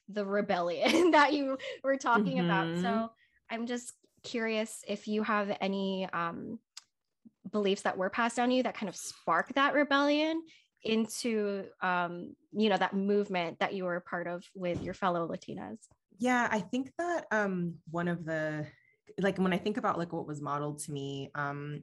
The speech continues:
Speaker 2: was, like, modesty. Um,
Speaker 1: Mm-hmm.
Speaker 2: so I think that was part of it is, like, you know,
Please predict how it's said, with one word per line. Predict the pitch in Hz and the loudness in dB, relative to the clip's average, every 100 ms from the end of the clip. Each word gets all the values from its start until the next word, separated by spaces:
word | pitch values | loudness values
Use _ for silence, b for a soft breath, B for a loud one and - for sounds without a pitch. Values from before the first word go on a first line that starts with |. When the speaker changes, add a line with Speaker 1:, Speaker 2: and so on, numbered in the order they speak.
| - | -8
Speaker 2:
was, | 151 143 139 143 139 - - - | -4 -2 -2 -4 -6 -8 -10 -8
like, | 151 175 | -4 -2
modesty. | 151 143 156 175 - 214 262 - b b b b - | -2 -2 -4 -6 -6 -4 -4 -8 b b b b -2
Um, | 220 208 - 190 | 4 4 6 4
Speaker 1:
Mm-hmm. | 190 214 247 | 6 6 6
Speaker 2:
so | |
I | 165 | 4
think | 185 185 | 0 0
that | 165 | 0
was | 151 | -2
part | - 156 151 | -6 -4 -4
of | 143 | -2
it | 147 147 - | -2 -4 -4
is, | 147 143 139 147 | -4 -2 -4 -2
like, | 143 143 - 180 - | -2 -4 -10 -18 -6
you | |
know, | 151 143 143 147 | -4 -2 -4 -6